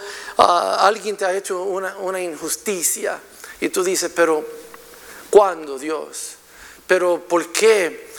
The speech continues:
me lo tengo que tragar siempre? Me lo tengo, tengo que andar como". No, no. Paz, paz. Porque la palabra nos dice que Dios lo ha escrito todo.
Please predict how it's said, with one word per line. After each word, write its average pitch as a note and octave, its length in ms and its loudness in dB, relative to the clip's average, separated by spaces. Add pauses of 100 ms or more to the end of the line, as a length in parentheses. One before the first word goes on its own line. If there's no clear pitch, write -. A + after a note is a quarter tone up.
(140)
me F#3 120 4
lo F3+ 100 0
tengo G3+ 360 6
que F#3 140 2
tragar F#3 420 6
siempre? E3 680 -2 (360)
Me F#3 100 4
lo F3+ 120 0
tengo, A3 420 4
tengo G#3+ 280 4
que G#3+ 120 2
andar G3+ 360 4
como". G3+ 280 0 (160)
No, G#3+ 80 -2
no. G3+ 240 0 (720)
Paz, - 580 2 (380)
paz. F#3 420 -2 (460)
Porque F3 280 -6
la E3 140 -6
palabra F#3 340 0
nos F#3 100 -6
dice F#3+ 260 -4
que E3+ 140 -6
Dios E3+ 240 -6
lo F#3 80 -2
ha D3+ 40 -2
escrito - 440 -6
todo. C3+ 500 -6